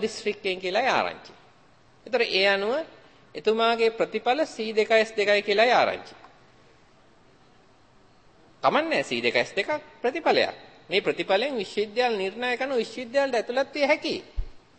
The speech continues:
එතුමාට අයිතිය තියෙනවා. ඒ වගේම එතුමා නිර්භයව ඒ අයිතිය ප්‍රකාශ කළ හැකියි. මොකද අපේ තියෙන ක්‍රමවේදය අනුව ඕ ලෙවල් කරලා ඒ දවස්වල මට මතකයි අපිත් එක්ක හිටිය ළමයි නුවරඑළියෙන් ගිහිල්ලා කැම්පස් ආවා. ඒක අයිතිය.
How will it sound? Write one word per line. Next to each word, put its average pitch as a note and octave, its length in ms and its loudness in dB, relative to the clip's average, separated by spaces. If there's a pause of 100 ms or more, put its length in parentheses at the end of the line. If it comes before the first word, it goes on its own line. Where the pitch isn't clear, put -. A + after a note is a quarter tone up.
(360)
එතුමාට A#3+ 340 2
අයිතිය A3 360 4
තියෙනවා. C#4 380 0 (420)
ඒ F#3+ 140 4
වගේම B3 260 4
එතුමා B3 320 -2
නිර්භයව A3 560 2
ඒ C4+ 160 4 (400)
අයිතිය C#4 340 0
ප්‍රකාශ D4 400 4
කළ E4 180 2
හැකියි. C3 320 -4 (340)
මොකද G#3+ 220 2 (720)
අපේ C#3 220 2
තියෙන F3 220 2
ක්‍රමවේදය B2+ 480 2
අනුව F#3+ 440 2 (100)
ඕ A2+ 200 -2
ලෙවල් D3 260 2
කරලා A#3 340 4
ඒ E3+ 120 2
දවස්වල G#3+ 460 2 (340)
මට E3 180 0
මතකයි G3+ 300 -2
අපිත් G#3 280 0
එක්ක G#3+ 120 -4
හිටිය A#3+ 300 -2
ළමයි A#3+ 200 0
නුවරඑළියෙන් A3+ 460 0
ගිහිල්ලා B3+ 200 -2
කැම්පස් B3+ 360 -2
ආවා. D4 160 8
ඒක B3+ 100 2
අයිතිය. C#4 380 2